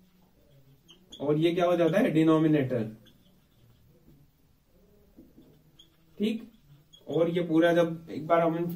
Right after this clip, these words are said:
भिन्न चैप्टर पढ़ेंगे उसमें वो डिस्कस हो जाता है, ठीक है। और ये तो होता है to-, टेकन पार्ट अगर बात की जाए किसी भी चीज का,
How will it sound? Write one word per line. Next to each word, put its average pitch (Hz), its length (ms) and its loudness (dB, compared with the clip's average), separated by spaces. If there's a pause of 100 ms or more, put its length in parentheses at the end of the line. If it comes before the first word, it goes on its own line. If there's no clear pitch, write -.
(200)
भिन्न 170 280 -4
चैप्टर 165 280 0
पढ़ेंगे 165 300 -2
उसमें 170 220 -4
वो 170 80 0
डिस्कस 165 340 -4
हो 165 100 0
जाता 160 240 2
है, 185 140 -2
ठीक 202 160 0
है। 208 160 -2 (420)
और 165 240 0
ये 180 180 0
तो 202 160 2
होता 190 280 4
है 202 260 0
to-, 165 340 2
टेकन 214 340 2
पार्ट 214 300 2
अगर 175 280 -4
बात 170 280 -2
की 175 100 -6
जाए 160 200 0
किसी 175 240 -4
भी 180 100 -6
चीज 160 240 -4
का, 175 120 -4